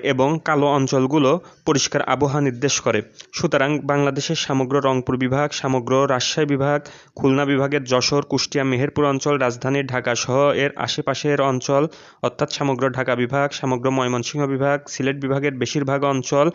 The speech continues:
এবং সুন্দরবন এলাকা, সেই সঙ্গে বাংলাদেশ সংলগ্ন পশ্চিমবঙ্গের শহর কলকাতা ব্যতীত দুই মেদিনীপুর, হাওড়া, হুগলি, বর্ধমান,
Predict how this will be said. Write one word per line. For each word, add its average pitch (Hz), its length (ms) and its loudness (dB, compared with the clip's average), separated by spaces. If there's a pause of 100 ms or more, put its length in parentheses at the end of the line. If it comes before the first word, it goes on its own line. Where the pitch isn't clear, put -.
(480)
এবং 131 300 2 (180)
সুন্দরবন 139 580 2
এলাকা, 135 320 0
সেই 143 260 -2
সঙ্গে 143 180 0
বাংলাদেশ 131 480 0
সংলগ্ন 143 360 0 (120)
পশ্চিমবঙ্গের 127 640 -2
শহর 135 220 -2
কলকাতা 139 420 -2 (400)
ব্যতীত 127 340 0 (540)
দুই 131 160 4
মেদিনীপুর, 135 640 2 (360)
হাওড়া, 127 500 2
হুগলি, 127 400 2
বর্ধমান, 131 540 4